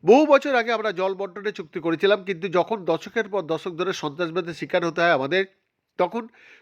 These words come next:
কোনো ভালো প্রতিবেশীর মতো ব্যবহার করা চলে না। যদি ভালো প্রতিবেশীর সম্পর্ক না থাকে, তাহলে তার সুযোগ সুবিধা পাওয়া যাবে না। তুমি বলতে পারো না যে,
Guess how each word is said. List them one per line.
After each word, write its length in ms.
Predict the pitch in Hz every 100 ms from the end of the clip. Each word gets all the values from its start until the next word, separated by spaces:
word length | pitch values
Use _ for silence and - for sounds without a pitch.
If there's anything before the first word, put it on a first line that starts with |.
| -
কোনো 280 | 208 220 233
ভালো 320 | 143 180 220
প্রতিবেশীর 600 | 202 185 202 202 247 202
মতো 200 | 180 190
ব্যবহার 320 | 160 143 175
করা 140 | 160 139
চলে 260 | 135 123
না। 200 | 120 110 _ _ _ - - _ -
যদি 220 | 214 254
ভালো 280 | 196 226 262
প্রতিবেশীর 500 | 254 214 240 254 285
সম্পর্ক 480 | 226 202 202 220 220
না 200 | 160 160
থাকে, 380 | 190 175 240 - _ _ _ _
তাহলে 260 | 175 180 214
তার 160 | 208 180
সুযোগ 360 | - 170 196
সুবিধা 360 | - 180 190 226
পাওয়া 260 | 156 143
যাবে 220 | 139 135 127
না। 200 | 113 _ _ _ _ _ _ -
তুমি 160 | 226
বলতে 340 | 202 233 220 277
পারো 220 | 269 277
না 240 | 247 254
যে, 360 | 247 254 262